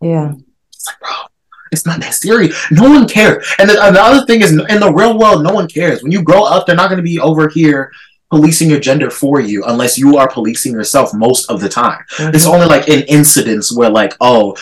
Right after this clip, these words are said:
Speaker 2: someone might say something about your gender performance and, like, "Oh, that's something girly, blah, blah, blah." But you can just ignore that. My thing is, like, when it comes to policing yourself, 'cause that's been a big thing for me
Speaker 1: Mm-hmm.
Speaker 2: specifically that I've had to work through, 'cause I've always been someone that, um, other people identified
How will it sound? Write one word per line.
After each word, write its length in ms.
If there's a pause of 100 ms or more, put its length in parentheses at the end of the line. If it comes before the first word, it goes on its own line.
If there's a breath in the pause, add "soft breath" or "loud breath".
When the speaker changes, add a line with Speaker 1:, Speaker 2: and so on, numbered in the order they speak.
Speaker 2:
someone 220
might 160
say 180
something 400
about 220
your 80
gender 180
performance 380
and, 80
like, 180
"Oh, 180
that's 160
something 320
girly, 280
blah, 100
blah, 120
blah." 200
But 160
you 60
can 100
just 160
ignore 260
that. 240 (200 loud breath)
My 180
thing 300
is, 340
like, 320 (320 loud breath)
when 220
it 100
comes 220
to 80
policing 340
yourself, 280
'cause 100
that's 160
been 140
a 60
big 220
thing 240
for 220
me 520
Speaker 1:
Mm-hmm. 120
Speaker 2:
specifically 800 (180 loud breath)
that 100
I've 140
had 160
to 80
work 240
through, 160
'cause 220
I've 420
always 260
been 160
someone 320
that, 220 (500 loud breath)
um, 180
other 180
people 220
identified 580